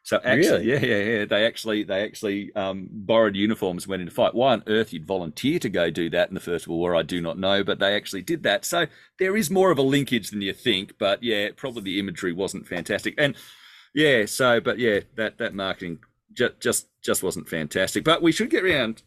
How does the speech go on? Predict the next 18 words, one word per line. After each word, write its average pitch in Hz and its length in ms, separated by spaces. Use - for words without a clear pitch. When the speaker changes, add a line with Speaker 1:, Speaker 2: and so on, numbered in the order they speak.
Speaker 1:
Let's 247 240
look 247 200
forward. 120 300
Let's - 180
stop - 220
looking 120 280
back. 95 200
Let's 202 180
wash 139 420
the 131 120
juju 110 600
of 104 140
last 117 360
week 98 380
off. - 320
Let's, 160 240
let's, 202 360
let's 190 240